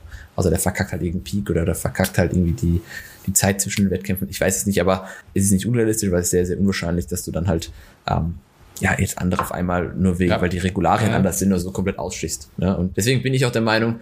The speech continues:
Speaker 1: dass sich viele wirklich auch mal in anderen Verbänden umschauen sollten und auch mal wirklich ins Ausland fliegen, mal bei einer B M B F mitmachen, mal bei einer Q D F B A mitmachen, mal von mir aus eine W M B F-Show jetzt durch die neue Möglichkeit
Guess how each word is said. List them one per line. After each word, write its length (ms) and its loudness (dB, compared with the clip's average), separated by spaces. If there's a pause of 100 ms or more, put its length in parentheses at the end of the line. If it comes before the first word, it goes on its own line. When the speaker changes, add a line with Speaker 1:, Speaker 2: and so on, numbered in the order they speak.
(300)
Speaker 1:
dass 420 -2
sich 260 2
viele 500 2 (560)
wirklich 400 -4
auch 140 -2
mal 140 0
in 120 -4
anderen 220 0
Verbänden 340 -4
umschauen 320 0
sollten 200 0
und 60 -6
auch 120 0
mal 220 0 (520)
wirklich 320 0
ins 140 -2
Ausland 320 2
fliegen, 440 0
mal 120 0
bei 80 2
einer 100 4
B 140 0
M 80 4
B 60 4
F 100 -2
mitmachen, 320 0
mal 140 4
bei 80 0
einer 120 2
Q 160 -2
D 60 2
F 80 -4
B 120 2
A 40 4
mitmachen, 400 0 (420)
mal 240 4
von 160 0
mir 100 4
aus 140 -2
eine 100 0
W 80 4
M 60 6
B 80 4
F-Show 300 0
jetzt 260 0
durch 140 -2
die 100 -4
neue 160 2
Möglichkeit 560 0